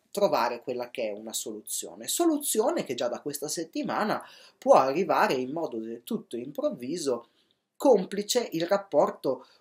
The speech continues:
con o un familiare che cambia completamente atteggiamento e ti agevola,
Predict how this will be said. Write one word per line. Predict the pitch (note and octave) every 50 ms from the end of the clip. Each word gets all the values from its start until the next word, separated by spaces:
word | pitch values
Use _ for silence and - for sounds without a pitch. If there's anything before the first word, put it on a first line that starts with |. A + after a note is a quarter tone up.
| _ _ -
con | G3+ G3 F#3 E3 D3+ C#3 B2+ - -
o | - F#3+ G3+ G3
un | E3+ D3 C#3+
familiare | D3 - D3+ C#3 C#3+ C#3+ C#3 C3+ C#3+ D#3+ G3+ G3 D#3 C3 B2 A#2+
che | - - B2 - _
cambia | - C4 D#4 D4 G#3 D#3+ C#3+ - C3 A#2+
completamente | - B2+ A#2 - - - A2 - A2+ A#2+ B2 A#2 A2+ A2+ -
atteggiamento | A#2+ A2+ - - A2+ - - A#2+ A#2 C3+ C#3 B2+ A#2+ A#2 - A#2
e | A#2
ti | - -
agevola, | G#3 G3+ - C#3 A#2 A2+ A#2 C3 C#3 C#3 D#3+ G#3